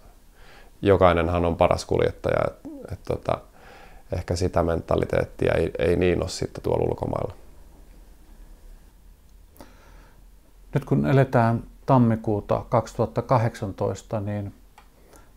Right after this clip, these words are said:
Speaker 2: tavataan täällä sun Artsportin tiloissa Lahdessa. Mitä kuuluu sun,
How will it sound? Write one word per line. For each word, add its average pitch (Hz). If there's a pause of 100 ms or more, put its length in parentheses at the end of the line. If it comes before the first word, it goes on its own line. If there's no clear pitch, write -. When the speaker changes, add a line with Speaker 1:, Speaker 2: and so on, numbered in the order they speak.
(120)
Speaker 2:
tavataan 107
täällä 104
sun 107 (180)
Artsportin 110 (360)
tiloissa 117
Lahdessa. 113 (680)
Mitä 170
kuuluu 147
sun, 131